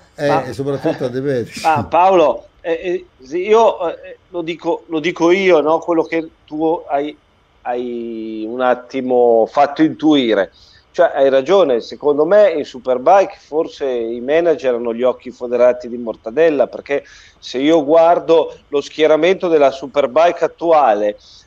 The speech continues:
Speaker 2: io del livello di Petrucci ne vedo pochi, li conto sulla dita di una mano.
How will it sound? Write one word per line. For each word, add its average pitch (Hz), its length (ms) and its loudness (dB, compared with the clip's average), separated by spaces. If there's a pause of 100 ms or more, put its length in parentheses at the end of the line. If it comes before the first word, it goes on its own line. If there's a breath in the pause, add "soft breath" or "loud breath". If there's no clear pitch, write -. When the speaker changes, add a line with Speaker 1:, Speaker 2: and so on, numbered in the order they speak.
(180)
Speaker 2:
io 185 360 2
del 127 220 -2
livello 165 320 2
di 147 120 -4
Petrucci 151 600 -4
ne 143 140 0
vedo 117 320 0
pochi, 143 500 0
li 113 120 -12
conto 147 340 -4
sulla 120 240 -4
dita 120 260 -6
di 107 80 -8
una 110 140 -2
mano. 120 420 -2